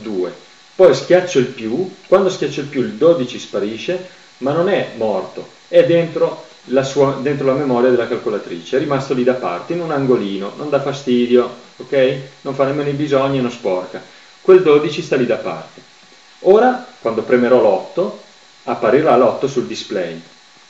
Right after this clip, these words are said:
Quando poi farò uguale, lui si ricorderà del vecchio numero, del dodici,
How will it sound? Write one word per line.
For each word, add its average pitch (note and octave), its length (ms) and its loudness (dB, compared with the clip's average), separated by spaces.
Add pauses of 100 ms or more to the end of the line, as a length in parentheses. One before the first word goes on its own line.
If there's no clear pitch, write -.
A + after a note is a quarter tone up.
(140)
Quando A#2+ 260 -2
poi B2+ 160 2
farò A#2 200 0
uguale, E3+ 560 4
lui D#3 420 -2 (240)
si - 200 -6
ricorderà B2 800 2 (140)
del G#2 260 -2
vecchio B2 420 2
numero, A#2 640 -2
del G2 140 -4
dodici, G2+ 680 -6